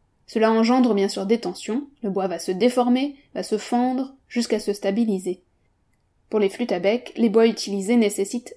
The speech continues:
plusieurs années de séchage, plus de dix ans même pour le buis. Plus le bois est dense, plus il sèche lentement. Les conditions idéales de séchage sont un lieu à l'abri du soleil et de la pluie, mais bien aéré. Pour le buis,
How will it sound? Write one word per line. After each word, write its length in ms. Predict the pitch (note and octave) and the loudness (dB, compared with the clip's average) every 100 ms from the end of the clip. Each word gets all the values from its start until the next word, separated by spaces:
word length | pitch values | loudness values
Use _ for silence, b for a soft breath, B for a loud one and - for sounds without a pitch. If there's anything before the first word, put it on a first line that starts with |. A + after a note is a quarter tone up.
| - | -14
plusieurs 360 | - A3+ C4 A3+ | -2 2 4 4
années 220 | A3 A#3+ | 2 0
de 40 | |
séchage, 640 | - G3 - - - - - | -4 -6 -6 -10 -16 -20 -6
plus 160 | B3 | 0
de 120 | A#3 A#3 | 2 4
dix 260 | A3+ A3+ | 2 2
ans 80 | A#3+ | 2
même 320 | G#3+ G3+ A3+ | 4 2 0
pour 300 | A3+ - G3+ | -2 -4 0
le 80 | G3 | 0
buis. 300 | F#3+ F3+ - _ _ _ _ _ _ - | 0 -4 -12 _ _ _ _ _ _ 2
Plus 140 | C#4 | 8
le 100 | C#4 | 8
bois 220 | A3+ B3 | 8 8
est 60 | F#3+ | 6
dense, 600 | G3 B3+ D4 - - _ _ - | 4 0 -2 -4 -18 _ _ 0
plus 200 | C#4 B3 | 4 4
il 140 | G#3+ | 4
sèche 280 | - A#3+ - | 2 -2 -2
lentement. 400 | F#3+ - - - _ _ _ _ b b b - | -6 -6 -14 -16 _ _ _ _ b b b -2
Les 120 | G#3 | 0
conditions 360 | A#3 A3+ A3+ D4 | 4 4 6 6
idéales 380 | A#3+ G#3+ B3 | 6 6 4
de 100 | G#3 | 2
séchage 560 | G3 G3 G3 C4 C#4+ D4+ | 0 0 0 2 2 2
sont 480 | D4 C#4 C#4 D4 D4 - _ - | 0 2 4 4 0 -10 _ 2
un 100 | B3 | 4
lieu 480 | A#3 A#3+ C4 C4+ A3+ | 6 4 4 2 4
à 60 | |
l'abri 260 | A3 A3 C4 | 4 4 4
du 120 | A#3+ | 2
soleil 440 | A3+ G#3 G3 A3 G#3+ | 2 0 0 0 0
et 60 | |
de 80 | F#3+ | 0
la 140 | F3+ | -4
pluie, 400 | E3+ - - - - | -8 -16 -20 -16 0
mais 220 | A3+ B3+ - | 2 2 0
bien 260 | G#3+ B3 | 0 2
aéré. 460 | G#3+ F#3 G3 - - _ _ _ _ _ _ _ - | 4 0 -4 -14 -20 _ _ _ _ _ _ _ -4
Pour 120 | G#3 | 2
le 80 | G#3 | 2
buis, 380 | A3 D4+ G#4 | 6 4 4